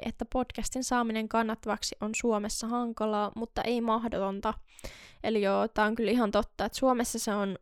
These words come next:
vähän vaikeampaa, että enemmänkin menestyneimmät podcastit saattaa just tehdä kaupallisia yhteistyötä, niin tietenkin niitten kautta tulee rahaa.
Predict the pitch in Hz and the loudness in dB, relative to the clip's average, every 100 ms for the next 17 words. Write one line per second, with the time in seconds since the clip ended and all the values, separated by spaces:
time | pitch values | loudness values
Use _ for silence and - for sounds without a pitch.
0 | - 214 214 240 311 302 - 220 214 208 | -4 -2 0 4 6 6 2 0 0 0
1 | 208 208 214 - - - 214 - 240 226 | 2 2 0 -8 -10 -8 -2 0 2 2
2 | 220 220 226 240 233 226 - 196 175 190 | 2 2 2 4 4 4 0 0 0 0
3 | 202 - 220 - - - - 175 - - | -2 -2 -2 -2 -4 -4 -4 -6 -6 -8
4 | - - 220 214 - 226 - 226 226 - | -10 -4 -2 -2 -2 -2 0 0 0 0
5 | 214 240 294 294 285 285 277 - 247 254 | 4 4 6 4 2 2 2 0 -2 0
6 | 247 240 240 226 226 226 233 226 240 247 | 0 0 0 -2 0 0 0 0 -2 -2
7 | 233 226 220 226 220 220 220 220 220 214 | -2 0 -2 -2 -4 0 0 2 0 0
8 | 220 214 | 0 0